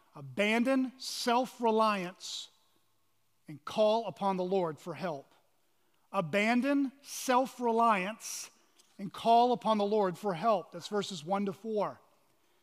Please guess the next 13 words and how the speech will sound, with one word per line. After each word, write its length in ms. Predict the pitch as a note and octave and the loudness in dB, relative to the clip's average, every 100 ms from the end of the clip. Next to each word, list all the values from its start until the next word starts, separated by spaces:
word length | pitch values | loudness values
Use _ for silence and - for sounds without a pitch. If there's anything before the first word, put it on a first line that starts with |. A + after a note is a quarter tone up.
| _ _ _ | _ _ _
Point 200 | G3+ G#3+ | 0 2
number 180 | G#3 F3+ | 2 0
two, 400 | - A#3+ B3 B3+ F#3+ | 0 2 4 2 -4
abandon 720 | E3+ C3+ G#3+ A#3 A#3+ A#3+ G#3+ | -4 0 2 2 2 0 -4
false 520 | - - A3+ A3 - - | -6 2 2 2 -2 -10
promises 1000 | - B3 A3+ F#3 - E3 B2 A#2 - - _ _ _ - | 0 4 4 2 -6 -10 -12 -10 -10 -10 _ _ _ -6
and 320 | G#3+ F3+ C#3 | -4 -2 -4
wait 300 | F#3 A3+ G#3+ | -2 -2 -4
upon 320 | G3+ - G3+ F#3 | -12 -4 -2 -2
the 80 | |
Lord 420 | F3 F3 G3 D#3+ - | -2 0 0 -2 -8
for 180 | F#3 | -12
hope. 380 | C3+ E3 D3 - | -8 -6 -8 -10